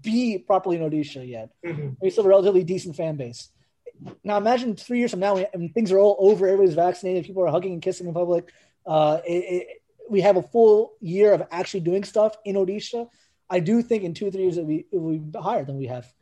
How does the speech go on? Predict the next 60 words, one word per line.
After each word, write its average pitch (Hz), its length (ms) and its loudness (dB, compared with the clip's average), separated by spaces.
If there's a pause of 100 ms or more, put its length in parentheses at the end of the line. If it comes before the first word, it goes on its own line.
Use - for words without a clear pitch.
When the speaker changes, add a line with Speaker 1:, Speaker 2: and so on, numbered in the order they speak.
(180)
Speaker 1:
than 143 80 -8
what 143 140 -6
we 139 80 -6
have 131 120 -6
for 131 80 -20
fan 139 160 -6
base. 135 240 -12
Even 147 180 -12
in 143 100 -10
Delhi, 160 160 -6
we 131 60 -10
have 131 100 -10
a 131 60 -8
higher, 147 260 -6
higher 151 200 -8
average 143 240 -8
for 160 80 -18
sure. 214 280 -8 (380)
I 170 60 -6
would, 180 220 0
I 226 80 -2
would 240 100 4
estimate 202 300 0
conservatively 156 380 -4
at 143 140 -6
least 175 200 -4
twelve 156 160 -8
thousand, 143 420 -8
eleven 151 180 -8
thousand 143 260 -10
average, 131 280 -12 (240)
because 208 160 2
it's 226 120 -4
a - 20 -10
smaller 240 460 4 (840)
market. 175 540 0 (160)
More 170 100 -4
people 190 160 0
are, 196 60 2
this 175 180 -4
is, 160 60 -8
like, 160 100 -6
the 160 220 -6
only 180 180 -2
sports 180 340 0
team. 175 240 -8
There's 156 180 -4
no 170 80 -8
cricket 175 260 -8
team. 170 260 -8
There's, 143 260 -8 (340)
I 151 60 -10
don't 165 120 -4
think 175 100 -4
the 151 60 -4
hockey 156 260 -6
team 156 160 -8
really 156 160 -4
exists 147 380 -8
anymore. 156 380 -8